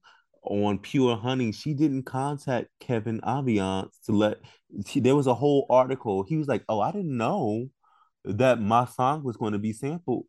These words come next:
or interpolated on this, this album. I found out when y'all found out." She's been consistent in the way that she feels like, "My usage of your song is kind of like a, like a kudos to you."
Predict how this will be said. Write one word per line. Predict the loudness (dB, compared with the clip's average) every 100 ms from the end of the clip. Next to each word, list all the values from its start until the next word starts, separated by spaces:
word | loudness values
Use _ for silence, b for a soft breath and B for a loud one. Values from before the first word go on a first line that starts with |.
| _
or | 0 2 0
interpolated | -4 -4 0 0 2 0
on | 0 -2
this, | -4 -8 _ _ _
this | -8 2
album. | 2 2 -2 0
I | 0 2
found | 4 4 6
out | 4 2
when | -2
y'all | 2 2 2
found | -6 -8 -12
out." | -16 -18 _ _ _ _ _ _ _ _ _ _ _ _ _ _
She's | 8 8 8
been | 4 4
consistent | 4 4 4 4 4 -2
in | 0 0
the |
way | 2 4 4
that | 4 2 0
she | -6 -6 -6
feels | -2 0 0 0
like, | 2 4 2 -4 _ _ _ -10
"My | 2 4
usage | 4 -2 -6 -4 -4 -6 -4
of | -4 0
your | 0 0
song | 0 0 0 -2
is | -8 -8
kind | -6 -2 -2
of | 0
like | 2 0 -2 -4
a, | -4 -4 _ _ _ _
like | 0 2
a | 2 2 2 0 -6 _ _ _ _
kudos | -2 2 4 4 2 -2
to | -8
you." | -4 0 -2 -4 -12